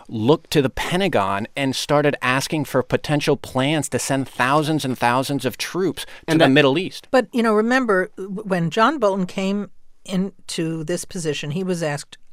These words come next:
Speaker 3: over and over again in every interview, "You are on the record for decades being a hawk on Iran,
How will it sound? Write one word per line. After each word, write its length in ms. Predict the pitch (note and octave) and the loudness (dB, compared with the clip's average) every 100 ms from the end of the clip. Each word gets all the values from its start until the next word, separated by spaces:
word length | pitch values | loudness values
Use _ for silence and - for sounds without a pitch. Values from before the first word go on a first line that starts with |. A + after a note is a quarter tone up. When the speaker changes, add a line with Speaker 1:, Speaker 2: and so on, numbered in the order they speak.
| - | 4
Speaker 3:
over 400 | B3 C#4+ A#3 A3 | 6 6 4 2
and 80 | F3+ | 2
over 260 | D#3 D3 | 0 -2
again 260 | C#3 B2+ C3 | -6 -8 -10
in 140 | D3+ - | -10 0
every 320 | A#3+ A#3 A3+ | 2 2 0
interview, 400 | D3+ D#3 D3+ D3+ C#3+ - - | 0 -4 -4 -6 -8 -14 -6
"You 200 | F#3+ D#3+ | 0 2
are 120 | C#3+ - | 2 4
on 220 | A#3+ C#4 | 6 6
the 80 | B3 | 6
record 400 | B3 - A#3+ G3+ | 6 4 0 -2
for 220 | - C3+ - B3 | -8 -10 -2 2
decades 520 | C4 - F3 D3+ C#3 | 2 4 2 2 -2
being 380 | F3 E3 D3 D3 - - | -4 -2 -2 -6 -10 -6
a 40 | |
hawk 260 | - A3+ A3 | 4 4 6
on 100 | G#3+ | 2
Iran, 580 | G3+ G#3 G3+ G3 F#3+ | 4 4 6 4 2